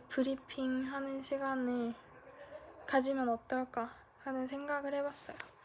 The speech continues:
오늘은 좀 말이 길어지긴 했지만 오늘 하루 어땠는지, 그리고 오늘 하루 중에서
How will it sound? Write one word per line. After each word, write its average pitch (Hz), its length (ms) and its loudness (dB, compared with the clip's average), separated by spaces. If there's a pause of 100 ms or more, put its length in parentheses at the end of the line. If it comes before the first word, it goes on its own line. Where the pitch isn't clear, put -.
(440)
오늘은 269 480 6
좀 262 240 0
말이 262 240 2
길어지긴 262 680 0
했지만 262 760 0 (3500)
오늘 277 300 8
하루 302 260 8
어땠는지, 247 880 4 (1400)
그리고 254 440 8
오늘 262 960 4 (360)
하루 302 360 2
중에서 254 560 0